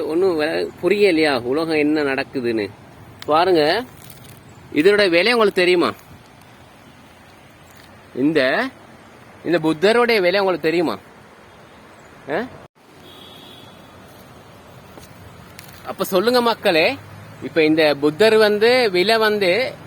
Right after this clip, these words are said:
நான் கடைசியில கடையில கேட்டேன், ரெண்டாயிரத்தி ஐந்நூறு ரூபா, மூவாயிரம் வருது இந்த புத்தர் சிலை. இப்ப இந்த புத்தர் சிலையை நான், எனக்கு இந்த காசு இருந்தா, அன்னைக்கு, இன்னைக்கு காசு இருந்தா என் கையில, கரண்ட் பில்லாவது கட்டியிருப்பேன்.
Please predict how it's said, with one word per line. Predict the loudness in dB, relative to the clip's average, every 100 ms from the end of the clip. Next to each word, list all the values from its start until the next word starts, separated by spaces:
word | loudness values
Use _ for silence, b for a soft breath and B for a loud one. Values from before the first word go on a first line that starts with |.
| -6
நான் | -2 0
கடைசியில | 0 -2 -2 -2
கடையில | 0 0 0
கேட்டேன், | 0 0 0
ரெண்டாயிரத்தி | 0 2 2 2 0
ஐந்நூறு | -2 0
ரூபா, | 0 2
மூவாயிரம் | 2 2 2 4
வருது | 4 2
இந்த | -2
புத்தர் | -2 -2 0 0
சிலை. | 0 0 -2 -8 -20 -20 -20 -20 -16 -12
இப்ப | -2 0
இந்த | 0
புத்தர் | -2 0 0
சிலையை | 2 2 2
நான், | 2 2 2
எனக்கு | 2 0 0 -2
இந்த | -2
காசு | -2 -2 0 -2
இருந்தா, | 0 0
அன்னைக்கு, | 0 -2 -4
இன்னைக்கு | -2 -4 -2
காசு | -2 -2 -2 -2
இருந்தா | -2
என் | -2 0 0
கையில, | -2 -4 -10 -20 -20 -20 -4
கரண்ட் | -2 0 2
பில்லாவது | 2 2
கட்டியிருப்பேன். | 0 0 -2 -2 -8